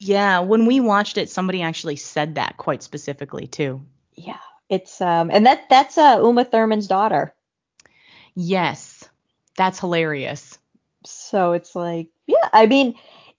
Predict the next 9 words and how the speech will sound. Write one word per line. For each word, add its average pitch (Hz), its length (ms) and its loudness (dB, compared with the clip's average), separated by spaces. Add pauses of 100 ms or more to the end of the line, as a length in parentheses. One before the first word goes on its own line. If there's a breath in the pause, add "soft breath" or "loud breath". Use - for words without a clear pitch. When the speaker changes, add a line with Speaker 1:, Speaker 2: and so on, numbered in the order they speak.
(840)
Speaker 2:
it 285 120 2
had 339 440 4
that 339 200 4
nostalgia 214 720 0
for 240 200 -4
me 247 300 -4
where 233 120 2
it's 220 120 -4
like, 285 160 -6